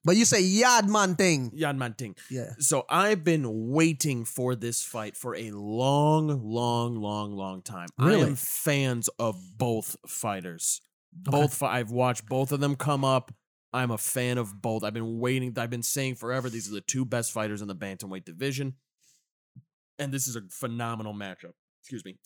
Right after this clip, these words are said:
Speaker 2: I believe this is gonna be a classic.
Speaker 1: Okay.
Speaker 2: Such great contracting styles. Piotr Yan is a pressure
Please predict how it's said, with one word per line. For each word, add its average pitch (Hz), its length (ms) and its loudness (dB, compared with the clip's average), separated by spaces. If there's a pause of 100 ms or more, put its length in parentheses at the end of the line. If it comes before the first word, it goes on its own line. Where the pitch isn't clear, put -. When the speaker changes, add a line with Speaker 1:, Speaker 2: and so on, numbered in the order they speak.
Speaker 2:
I 135 140 0
believe 127 400 -4
this 110 100 -6
is 92 120 -10
gonna 101 180 -8
be 95 340 -8 (180)
a - 60 -14
classic. - 600 -10 (360)
Speaker 1:
Okay. 127 140 -6 (580)
Speaker 2:
Such - 400 0
great 120 220 -2
contracting 101 560 -8
styles. 90 440 -8 (800)
Piotr 262 520 2
Yan 101 580 -4 (1200)
is 135 160 2
a 120 80 0
pressure 185 840 4